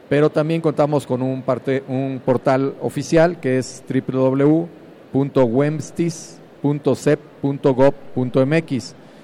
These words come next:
y ahí van a poder encontrar toda la oferta educativa a nivel nacional. Eh, hay una parte en donde dice, "Ubica tu plantel",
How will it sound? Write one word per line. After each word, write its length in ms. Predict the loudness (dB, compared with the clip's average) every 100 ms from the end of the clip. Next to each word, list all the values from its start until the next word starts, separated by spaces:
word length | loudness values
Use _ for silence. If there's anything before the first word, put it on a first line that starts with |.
| -20 -14
y 100 | -2
ahí 280 | 0 2 2
van 200 | 0 0
a 60 | 0
poder 280 | 2 4 2
encontrar 640 | 0 -4 -2 0 0 -2 -14 -12
toda 260 | 4 4 4
la 100 | 0
oferta 400 | 2 0 2 0
educativa 720 | 0 0 -4 -2 -2 0 0
a 20 |
nivel 300 | -2 0 0
nacional. 500 | -2 -6 -4 -2 -4 -6 -20 -20 -20 -14 -4
Eh, 180 | -2 0
hay 160 | 0
una 180 | 0 -2
parte 600 | 0 0 0 0 -2 0
en 100 | -2
donde 360 | -2 -4 -2 -2
dice, 500 | -2 -2 -2 0 -2
"Ubica 440 | -2 0 0 -2
tu 160 | -2 -4
plantel", 560 | -4 -6 -2 0 0